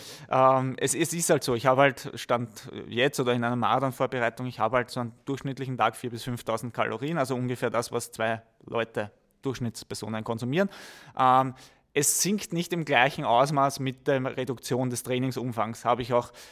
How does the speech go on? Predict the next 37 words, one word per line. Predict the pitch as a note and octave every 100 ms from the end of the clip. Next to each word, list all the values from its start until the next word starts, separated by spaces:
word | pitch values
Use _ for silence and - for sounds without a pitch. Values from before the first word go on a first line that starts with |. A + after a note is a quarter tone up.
| - _
die | C3 B2+ -
Erfahrung, | C3 - A#2 B2+
auch | B2+
wenn | B2+ B2+
ich |
nur | C3 B2
kurze | C3 C3+ B2
Trainingspause | A#2 A#2+ A#2 - G2+ G#2+
mache. | A2+ C3+ - - - _ -
Das | B2+
heißt, | C3 C3 - - - -
äh, | B2 B2 A#2+
wie |
gesagt, | D3+ B2+ - - _ -
primär | D#3+ F3+
aber, | D#3 D3+ B2+
es | C3+
macht | C3+ -
mir | C#3+
Spaß | - B2 C#3+
und | D#3
ich | C#3
glaub, | - B2 -
irgendwann | C#3+ D#3 C#3 B2+
werde | B2+
ich | C3+
mal | C3 B2+
halt | C3+ -
neue | A#2+ B2
Herausforderungen | C3 A#2 A#2 - B2+ B2 B2 B2
suchen | - D3+ - F3 - - - -
und | C#3 C#3 C#3 - _ -
mich | C3+ C3+
auch | C3
in | C#3+
andere | A#2+ C3+ C#3+
Sachen, | - B2+ C3 C#3+ B2+